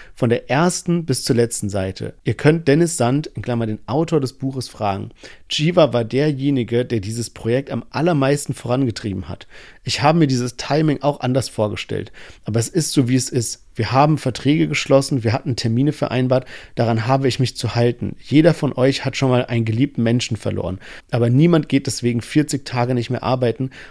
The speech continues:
und lässt alles liegen, so gerne man das auch tun würde. Ich hoffe, dass ihr das versteht.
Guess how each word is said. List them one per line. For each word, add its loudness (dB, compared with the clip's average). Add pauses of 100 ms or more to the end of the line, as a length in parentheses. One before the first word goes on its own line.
und 0
lässt 0
alles -2
liegen, -10 (260)
so 0
gerne 4
man 2
das -2
auch -6
tun -2
würde. -6 (340)
Ich -4
hoffe, 0
dass 0
ihr 0
das -2
versteht. -8